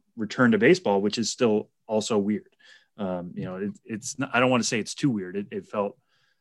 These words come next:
like putting on an old sweater, but the fact that this is a game that mattered, it was not an exhibition, it was not an alt site game, it was not a sim game. Um, this was a game that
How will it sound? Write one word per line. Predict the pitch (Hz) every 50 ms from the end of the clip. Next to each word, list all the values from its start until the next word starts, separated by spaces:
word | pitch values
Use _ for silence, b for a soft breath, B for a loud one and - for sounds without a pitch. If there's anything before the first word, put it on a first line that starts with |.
| _ _ _ _ _ _
like | 107 101 98
putting | - 123 113 107
on | 104 101 98
an | 95 95
old | 95 92
sweater, | - - - 131 113 107
but | 98 104 95
the | -
fact | - - 104 98 - -
that | 107 95 92 - _ -
this | 107 104 - -
is | 107
a | 104 101
game | 104 113 113 120 120 117
that | 113 107 104
mattered, | 110 110 113 123 131 135 139 123
it | 113 98
was | 95 101 90
not | 107 104 101
an | 98 95
exhibition, | 95 92 - - _ 110 127 127 - 147 139 120
it | 95
was | 92 92 87 95
not | 107 98 101 101 _
an | - 104 101 -
alt | - 104 113 117
site | - - 120 117 226
game, | - 120 117 123 120
it | 107
was | 95 92 101
not | 95 87
a | 85 -
sim | - - 120 113 127
game. | 123 127 131 127 127 139 - b b b b b b b b b b _ _ _
Um, | 98 98 98 95 95 92 92 90 90 90 _
this | - 113 - -
was | 113 101
a | 107
game | 95 107 107 107 104
that | 101 101 98 98